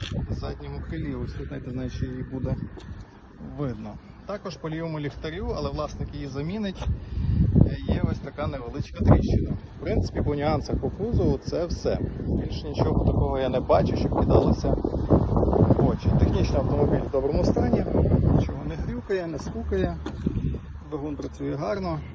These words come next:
по електроніці все справно. В комплектації входить чорний шкіряний салон, здоровенний панорамний дах, через який, власне, і позатікала сюди водичка. Е, значить, е, чотири склопідіймачі, електролювання, м,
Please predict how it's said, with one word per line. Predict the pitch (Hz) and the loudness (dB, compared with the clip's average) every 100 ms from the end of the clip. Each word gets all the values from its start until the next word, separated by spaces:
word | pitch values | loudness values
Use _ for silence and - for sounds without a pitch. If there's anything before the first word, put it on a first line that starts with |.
| - | -8
по | 135 | -6
електроніці | 127 - 123 180 160 - 71 202 - - - - - - - - | -6 -4 -4 -4 -4 -4 0 2 0 -2 -4 -4 -6 -8 -12 -14
все | - 151 | -6 -6
справно. | - 143 110 101 - - - | -6 -4 -4 -6 -12 -16 -16
В | - | -14
комплектації | 156 165 165 135 - 131 131 | -12 -10 -2 -2 -2 -8 -8
входить | - 123 - | -6 -6 -6
чорний | - 147 135 | -8 -8 -8
шкіряний | - 147 139 143 | -8 -6 -6 -6
салон, | 151 - 202 240 233 202 - 175 151 | -10 -8 -8 -6 -8 -10 -12 -14 -6
здоровенний | 156 165 156 131 127 120 - - | -2 0 0 -2 -6 -8 -12 -10
панорамний | 143 147 139 131 139 | -6 -2 -2 -2 -4
дах, | 160 214 233 - - | -6 -6 -8 -14 -12
через | 185 180 | -10 -10
який, | 185 190 190 | -12 -12 -10
власне, | 185 175 - 175 - | -6 -8 -8 -10 -10
і | - | -14
позатікала | 170 160 160 185 180 175 | -10 -8 -8 -6 -4 -4
сюди | - 180 175 - - - - - - - - - - | -4 -6 -6 -8 -14 -14 -14 -10 -8 -8 -12 -14 -10
водичка. | 185 180 190 190 - 180 170 - - - - - - - - - 147 | -6 -2 -2 -2 -4 0 2 2 0 4 6 6 0 -12 -16 -18 -8
Е, | 147 147 151 156 139 | -4 0 0 -2 -4
значить, | 147 156 156 - 151 - 156 | -4 -4 -4 -2 -4 -4 -2
е, | 151 151 151 | -2 0 -2
чотири | 143 202 185 143 | -4 -2 0 -2
склопідіймачі, | 143 131 147 170 190 214 - 269 262 | -2 -4 -2 -2 -2 -2 -2 -2 0
електролювання, | 190 156 151 151 156 147 127 117 | -2 -2 -4 -2 2 2 0 -2
м, | 117 | -2